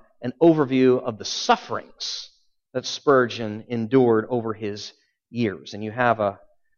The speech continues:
a sketch of that in your outline. Not surprisingly, such a ministry did bring with it the everyday burdens of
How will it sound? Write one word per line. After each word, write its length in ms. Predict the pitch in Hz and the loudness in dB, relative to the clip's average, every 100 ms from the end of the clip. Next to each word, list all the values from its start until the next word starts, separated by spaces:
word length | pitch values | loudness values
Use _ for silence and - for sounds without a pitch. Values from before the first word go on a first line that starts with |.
| _ | _
a 80 | - | -14
sketch 420 | - - 135 - | -10 2 2 2
of 80 | 107 | -2
that 160 | 107 104 | -2 -2
in 100 | 101 | -4
your 140 | 101 | -2
outline. 440 | 101 - - - - | -4 -4 -16 -18 2
Not 240 | 123 151 | 4 4
surprisingly, 760 | - 175 - 143 139 135 127 185 | 0 -2 4 4 4 2 -4 -4
such 300 | - 131 170 | -4 -4 -2
a 60 | |
ministry 540 | 139 123 123 - 156 160 | 0 0 0 -2 -6 -6
did 420 | 110 - 139 123 | -6 2 2 2
bring 260 | 123 120 | 0 2
with 140 | 113 110 | 0 -2
it 140 | 139 | -2
the 160 | 131 - | -2 2
everyday 460 | 123 123 127 127 123 | 2 2 -2 -2 -4
burdens 680 | 107 127 120 107 110 131 117 | 2 6 6 4 -4 -4 -2
of 340 | 107 110 113 | -2 -2 -4